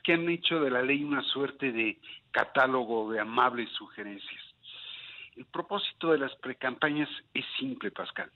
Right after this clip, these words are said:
Es el periodo otorgado por la ley para que los partidos o las alianzas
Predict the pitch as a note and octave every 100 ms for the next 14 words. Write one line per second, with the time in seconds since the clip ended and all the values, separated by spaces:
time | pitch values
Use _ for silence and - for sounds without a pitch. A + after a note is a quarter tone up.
0 | _ - - - F3 F#3 - - B2+ -
1 | A#2+ D3 C#3+ - B2 A#2 A2 B2 B2+ A#2+
2 | A2 F#2+ G#2 A2 C3+ E3 - - - -
3 | - D#3 D#3 F3 E3+ - E3 D3 F#3+ F#3
4 | F3 - B2 A#2 - A#2 B2 C3 B2 C3